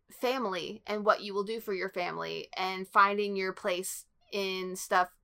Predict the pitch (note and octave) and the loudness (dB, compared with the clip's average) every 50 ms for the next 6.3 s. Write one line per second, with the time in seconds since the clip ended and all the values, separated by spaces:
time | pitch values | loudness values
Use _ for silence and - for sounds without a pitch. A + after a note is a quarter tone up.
0 | _ _ _ _ _ _ _ _ _ _ - G#3+ G3 G3 G#3 G3+ G3 F#3+ F#3+ F#3 | _ _ _ _ _ _ _ _ _ _ -14 -6 0 4 6 6 6 6 4 2
1 | F#3 F#3 F#3 - _ _ _ - _ _ _ _ _ - F#3+ G3+ G3+ G3 G3 F#3+ | 2 0 -2 -4 _ _ _ -20 _ _ _ _ _ -6 -4 0 2 4 6 6
2 | F#3 F#3 F#3+ - - _ - G3 F#3+ F#3+ F#3+ F#3 G3+ G#3+ A3 G#3+ B3 C4+ C#4 C#4 | 6 4 4 0 -6 _ -12 -10 -4 -2 0 2 4 4 4 4 8 10 10 12
3 | C4+ A#3 G3 F3+ F#3 F3 F#3 G3+ G3+ G3+ G#3 G3+ G3+ G3+ G3 F#3+ F3+ - F3+ F#3+ | 12 10 8 6 4 0 -4 -2 0 2 2 4 8 10 10 10 10 6 0 -4
4 | F#3+ G#3+ G#3+ G3+ G3+ G3+ G3+ F#3+ - - _ _ - G#3 G#3+ G#3+ A3 A3+ A3 - | 0 4 6 6 6 6 4 2 -6 -14 _ _ 0 2 6 8 8 8 8 6
5 | C4+ - - C4 C4+ C4 - - A3+ G3 G3+ G3 G3 G3 G3 F#3+ F#3+ F3+ F3+ E3+ | 0 -2 0 0 0 0 0 -4 -6 -4 -4 -2 0 0 -2 0 0 2 2 4
6 | F3 F3 E3 D#3 - | 4 2 0 -2 -4